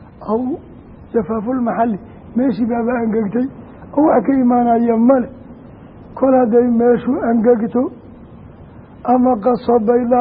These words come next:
dhacaan cad yimaad, marka xaylkii waa go'ay, wax la sugayoo kale male, inay qabaysato, cibaadaysato wey. Inqitaacu dami lxayd, xaylka dhiig-, dhiiggiisii, dhiigga go'itaankiisii, aw innifaas,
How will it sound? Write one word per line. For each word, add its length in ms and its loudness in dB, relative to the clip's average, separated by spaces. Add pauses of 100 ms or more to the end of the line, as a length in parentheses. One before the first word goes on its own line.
dhacaan 440 0 (120)
cad 220 2
yimaad, 480 2 (840)
marka 160 -10
xaylkii 340 -6
waa 240 -6
go'ay, 320 -6 (540)
wax 180 -4
la 80 -2
sugayoo 500 -4
kale 260 -2
male, 340 0 (460)
inay 240 2 (100)
qabaysato, 680 0 (400)
cibaadaysato 800 2 (100)
wey. 120 0 (440)
Inqitaacu 840 2 (380)
dami 360 -2
lxayd, 420 -2 (440)
xaylka 280 0
dhiig-, 420 -4
dhiiggiisii, 600 2 (360)
dhiigga 300 4 (120)
go'itaankiisii, 840 0 (400)
aw 180 -4
innifaas, 520 -6